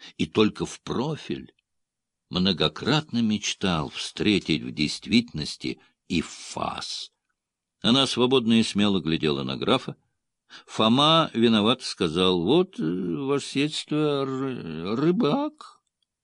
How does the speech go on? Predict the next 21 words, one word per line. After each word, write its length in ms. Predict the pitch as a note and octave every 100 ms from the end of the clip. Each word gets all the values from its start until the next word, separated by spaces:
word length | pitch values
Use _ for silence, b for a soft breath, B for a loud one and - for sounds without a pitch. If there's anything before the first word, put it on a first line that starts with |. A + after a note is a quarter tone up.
| _ _ - B B
Волконский 720 | - C3 B2+ C#3+ C3 - C3
кивнул, 640 | A#2 C3 B2+ B2+ C3 C#3+ D3+
не 160 | C#3+
сводя 400 | A2 - G2 F#2+
глаз 440 | E2+ F#2 F#2+ D#2+ -
с 220 | F2 D#2
девушки. 640 | D2 E2 E2 - B2+ D#3 _ _ _ _ _ _ _ _ _
«Скажи 520 | - - C3+ C3 G3
барину, 460 | E3+ F3+ F#3 E3+ D3+
как 200 | E3 D#3+
тебя 220 | D#3 E3
зовут, 360 | D3 D#3 F#3 -
милая?» 640 | D3+ F#3+ A#2+ E2+ C2+ - _ _ _ _ _
подсказал 640 | - F2+ - F2 D#2+ F2+
сзади 460 | D2+ G#2+ G2 F#2+ D2+
Фома 540 | - D#2 C#2+ F#2+ D#3+ b b _
по-итальянски. 920 | F2+ F#2 F2+ D2+ C2+ B1+ B1+ - - _ _ _ _ b b -
«Лаура», 920 | A#2 B2 C3+ C3 B2+ B2 A#2+ B2 B2 b _ G#2+
протяжно 640 | G#2+ - G#2+ G2 D#2 E2
сказала 600 | - F2+ D#2 D2 C#2+ C2
она 300 | D#2 D3+ F3